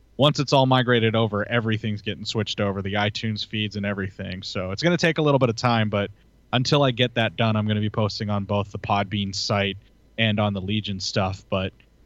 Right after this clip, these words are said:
either way, if you're already subscribed in iTunes and Stitcher or Google Play Store, whatever, I'm gonna try and get all of those feeds switched over to the correct Legion feed from here on out.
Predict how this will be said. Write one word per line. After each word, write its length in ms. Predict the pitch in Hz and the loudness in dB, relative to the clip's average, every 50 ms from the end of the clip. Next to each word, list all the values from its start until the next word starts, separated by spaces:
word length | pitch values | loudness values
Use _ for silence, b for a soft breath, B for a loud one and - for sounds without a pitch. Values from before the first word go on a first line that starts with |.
| _ _ _ - | _ _ _ 0
either 240 | 131 127 135 123 | 2 4 4 4
way, 260 | 117 120 117 117 120 117 | 4 4 4 6 4 4
if 100 | 113 - | 4 4
you're 160 | 123 117 117 | 4 6 6
already 240 | 117 117 117 113 110 | 8 8 6 4 2
subscribed 540 | - 123 107 - - - - 107 110 107 98 | 0 -2 -4 -6 -6 -2 0 0 0 0 0
in 100 | 110 104 | 0 0
iTunes 540 | 101 101 104 107 - - 113 110 107 101 101 | 0 0 0 0 -2 -2 0 0 0 0 -2
and 120 | 95 90 | -6 -8
Stitcher 400 | - - - 113 110 - 117 110 | -6 -4 -2 -2 -2 0 0 2
or 320 | 107 104 98 98 92 82 - _ _ _ _ _ | 2 2 0 0 -2 -6 -8 _ _ _ _ _
Google 280 | 135 135 123 117 110 - | 4 4 6 4 4 2
Play 480 | - - 120 117 120 120 120 117 117 - - _ _ _ _ _ | 2 2 2 4 4 4 4 2 -2 -6 -14 _ _ _ _ _
Store, 400 | - 127 123 123 120 120 120 117 | 4 6 8 8 8 6 6 4
whatever, 560 | 117 113 110 113 113 113 113 113 110 113 b b b b - - | 4 4 6 6 4 4 4 4 2 2 b b b b -10 -4
I'm 80 | - 117 | 0 2
gonna 160 | 120 117 113 | 2 4 2
try 280 | 110 - - 117 113 113 | 2 2 2 4 4 4
and 120 | 113 110 | 2 2
get 120 | 107 110 - | 0 0 2
all 220 | - 107 107 107 | 4 4 4 4
of 60 | 104 | 4
those 200 | 104 107 101 - | 2 2 0 0
feeds 260 | - - 110 101 - | -2 -2 -4 -4 -4
switched 380 | - - - 107 98 - - 117 | -4 -2 -2 -2 -2 -2 -2 0
over 260 | 107 104 98 98 101 | 0 0 -2 -2 -4
to 460 | 95 - - 113 107 101 98 92 92 - - | -6 -6 -6 -4 -4 -4 -4 -6 -6 -4 -4
the 100 | 110 - | -6 -4
correct 400 | - - 110 104 98 92 98 107 | -2 -2 0 0 0 0 -2 -6
Legion 340 | 104 101 92 101 98 95 | -6 -6 -6 -6 -8 -8
feed 320 | 95 - - 101 98 95 95 | -8 -8 -6 -6 -6 -6 -8
from 160 | - 101 92 | -10 -10 -8
here 180 | 92 101 98 92 | -6 -6 -6 -6
on 140 | 80 78 | -6 -8
out. 240 | 80 82 85 85 - | -10 -12 -12 -14 -14